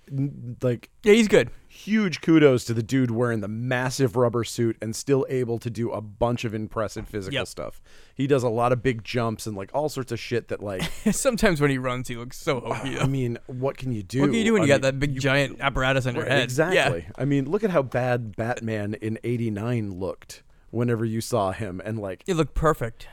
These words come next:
Speaker 1: and that was, like, the most expensive rubber suit money can buy.
Speaker 2: <laughs> Not as perfect as the Clooney Bat.
Speaker 1: Of course not. You can't be better than the
Speaker 2: <laughs>
Speaker 1: Clooney Bat.
Speaker 2: No, you can't. Um,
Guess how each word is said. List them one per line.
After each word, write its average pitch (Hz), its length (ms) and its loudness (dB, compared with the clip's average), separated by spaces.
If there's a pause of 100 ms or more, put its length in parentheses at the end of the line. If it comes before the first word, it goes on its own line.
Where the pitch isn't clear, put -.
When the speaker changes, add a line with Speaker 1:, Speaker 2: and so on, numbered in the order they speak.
Speaker 1:
and 123 180 -2
that 131 220 2
was, 123 160 0
like, 117 140 -4
the 131 100 0
most 123 340 -2
expensive 127 760 -2
rubber 110 280 0
suit - 260 -4
money 104 300 -2
can 87 160 -8
buy. 80 320 -4 (200)
Speaker 2:
<laughs> - 180 -18
Not 160 140 6
as 180 80 2
perfect 170 360 0
as 139 280 -2 (440)
the - 60 -6
Clooney 175 340 0
Bat. - 320 -6
Speaker 1:
Of 123 200 -2
course - 420 -6
not. - 300 -16
You 120 200 -4
can't 143 360 -2
be 101 80 -4
better 85 240 -8
than 80 160 -12
the 131 60 -4
Speaker 2:
<laughs> 123 60 -6
Speaker 1:
Clooney 123 280 -2
Bat. - 280 -8
Speaker 2:
No, 160 80 -8
you 139 160 -6
can't. - 380 -14 (420)
Um, 165 360 2